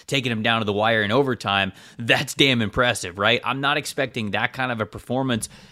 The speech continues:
but you do have to take little things from that. And when you look at Stidham specifically, what impressed me the most about last week's game is how comfortable he was using his mobility to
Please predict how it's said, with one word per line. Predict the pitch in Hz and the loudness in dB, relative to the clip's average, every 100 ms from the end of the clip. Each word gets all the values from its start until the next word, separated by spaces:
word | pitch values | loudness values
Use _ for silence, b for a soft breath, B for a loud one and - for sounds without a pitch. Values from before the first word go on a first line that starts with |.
| B | B
but | 131 | 2
you | 165 160 | 4 4
do | 180 226 | 2 0
have | 214 - | -2 -4
to | 139 | -4
take | - 156 - | -2 -2 -2
little | 135 123 | 0 0
things | 104 127 117 - | 0 0 -2 -2
from | - 120 98 | -2 -2 -2
that. | - - - | -4 -6 -4
And | 139 131 | 0 0
when | 113 117 117 | 0 2 2
you | 165 | 2
look | 185 202 185 | 2 2 2
at | |
Stidham | - 143 147 120 | -2 0 0 0
specifically, | - - 117 - - 240 - - - - _ - _ _ _ _ _ _ _ - | -2 -2 -4 0 2 2 0 -4 -8 -16 _ -20 _ _ _ _ _ _ _ 0
what | 156 | 4
impressed | 175 135 151 175 - | 4 6 4 2 0
me | 190 | 0
the | 131 | 2
most | 143 165 | 0 0
about | - 113 | 0 -2
last | 107 123 - | -2 -4 -2
week's | 107 - | -4 0
game | 110 165 135 | 2 2 2
is | 107 104 98 b b b b b b | 2 2 2 b b b b b b
how | - 147 | -2 -2
comfortable | - - 143 170 175 143 135 | -4 -4 -2 -2 -2 0 0
he | - 127 | 0 -2
was | 107 101 143 123 101 98 | 0 4 4 4 2 0
using | 110 135 151 | 2 2 2
his | 139 117 113 | -2 -4 -2
mobility | 113 101 101 135 143 117 104 | -2 0 0 2 2 2 0
to | - 117 113 101 | 0 0 2 0